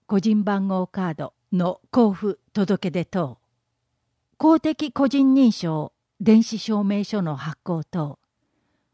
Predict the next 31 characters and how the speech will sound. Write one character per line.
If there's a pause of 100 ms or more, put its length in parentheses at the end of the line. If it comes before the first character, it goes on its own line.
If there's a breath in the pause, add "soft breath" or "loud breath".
(100)
特
別
永
住
者
に
関
す
る
申
請
等。 (880)
問
い
合
わ
せ、 (280)
戸
籍
住
民
課
住
民
記
録
係、 (120)
本
庁
舎
一